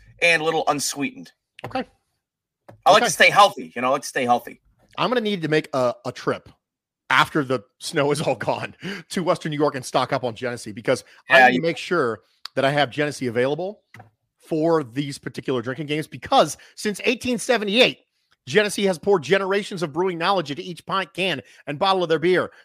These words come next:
Speaker 2: They make no sacrifices when it comes to their beer, brewing each with the highest quality ingredients for a consistently great drinking experience. Look for Genesee Beer, Genesee Light, Cream Ale, and their specialty line with beers like Ruby Red Kolsch and Oktoberfest.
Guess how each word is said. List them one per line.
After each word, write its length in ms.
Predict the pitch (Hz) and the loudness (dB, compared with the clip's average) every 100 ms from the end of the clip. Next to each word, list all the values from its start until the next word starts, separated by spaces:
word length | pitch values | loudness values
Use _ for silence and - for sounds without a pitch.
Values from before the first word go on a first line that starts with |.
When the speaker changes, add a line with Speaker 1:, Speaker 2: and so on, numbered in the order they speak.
| - | -4
Speaker 2:
They 100 | 170 | -2
make 180 | 190 160 | -2 -2
no 140 | 190 | -4
sacrifices 680 | - 220 202 175 185 147 143 | -2 -2 -2 -2 -2 -2 -6
when 140 | 165 | -4
it 60 | 151 | -2
comes 220 | 160 147 | -4 -4
to 60 | 151 | -4
their 100 | 143 | -4
beer, 200 | 147 135 | -2 -2
brewing 280 | 139 165 170 | -2 -6 -6
each 340 | 240 - - _ _ | -10 -10 -14 _ _
with 80 | - | -4
the 80 | 160 | -2
highest 300 | 254 277 175 | -2 -4 -2
quality 300 | 196 170 151 | 2 2 2
ingredients 460 | 131 175 175 165 - _ - | -2 -2 -2 -4 -12 _ -6
for 140 | 190 | -4
a 60 | 147 | -4
consistently 500 | 143 - - 131 101 | -8 -10 -12 -12 -8
great 260 | 135 123 | -6 -6
drinking 300 | 135 143 123 | -8 -14 -14
experience. 520 | 101 - 196 139 107 - _ - | -12 -8 -6 -6 -10 -18 _ -8
Look 120 | 185 | -6
for 80 | 147 | -4
Genesee 320 | 170 143 151 | -4 -4 -6
Beer, 200 | 147 170 | -8 -8
Genesee 320 | 123 170 - | -8 -10 -10
Light, 260 | 151 170 151 _ _ | -2 -2 -2 _ _
Cream 260 | - 214 | -10 -4
Ale, 200 | 185 180 | -2 -4
and 100 | 143 | -4
their 80 | 160 | -8
specialty 400 | - 214 190 185 | -6 -8 -6 -6
line 320 | 175 202 185 | -2 -2 -2
with 140 | 143 113 139 - | -6 -8 -14 -8
beers 340 | 160 185 147 | -6 -6 -4
like 220 | 165 160 - - - | -4 -4 -10 -20 -14
Ruby 280 | 101 120 151 | -6 -4 0
Red 160 | 170 | -2
Kolsch 240 | 165 196 - | 0 -2 -2
and 100 | 208 | -4
Oktoberfest. 760 | - 226 240 175 160 92 - | 0 0 0 0 -2 -2 -10